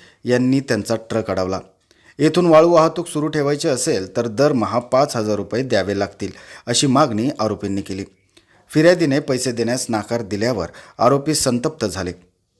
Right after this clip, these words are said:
त्यांनी उपारण्यात दगड गुंडाळून ट्रक चालकाच्या छातीत, तोंड आणि उजव्या हातावर जोरदार मारहाण केली. या हल्ल्यात फिर्यादी गंभीर जखमी झाले असून त्यांनी तातडीने कोपरगाव तालुका पोलीस ठाण्यात तक्रार दाखल केली आहे.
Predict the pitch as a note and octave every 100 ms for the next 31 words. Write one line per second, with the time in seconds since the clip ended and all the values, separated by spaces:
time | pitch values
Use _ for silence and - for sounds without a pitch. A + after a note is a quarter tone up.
0 | _ _ _ _ A#2 A2+ B2+ A#2 B2+ C3
1 | C#3 B2 A2+ C3 A2+ A2 B2+ C#3+ D3+ -
2 | D3 C#3+ C#3+ C3 C#3 C3+ C#3 C3+ B2+ D3
3 | C#3+ - C3+ C#3+ - B2 A#2+ A#2+ A#2 A#2
4 | A2+ - B2+ E2+ F2 G#2 C#3+ F#2+ A2 C3
5 | A#2+ A2 - G#2 - G2 - _ _ -
6 | - C3 D3 C#3+ C#3+ D#3+ D#3+ D3 B2+ C3+
7 | C3 A#2 A#2 A2 G#2+ A2+ G#2 G2+ G#2 G2+
8 | C3+ G2+ - - - D#3 E3+ - C#3+ F3+
9 | B2+ A#2+ A#2+ B2+ C#3 C#3+ D#3 A2 A2 A2
10 | A2 A2+ A#2+ C#3+ C3 B2 - G#2 G2+ F#2+
11 | F#2+ F#2 G2 - G2+ F#2+